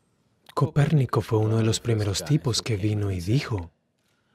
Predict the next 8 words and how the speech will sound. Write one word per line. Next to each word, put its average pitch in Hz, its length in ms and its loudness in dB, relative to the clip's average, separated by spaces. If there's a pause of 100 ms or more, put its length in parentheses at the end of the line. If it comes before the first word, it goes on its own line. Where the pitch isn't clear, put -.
(420)
"La 123 240 2
Tierra 143 300 6
no 127 100 4
es 117 140 2
el 110 80 0
centro 120 460 2
del 101 160 0
universo. 98 840 0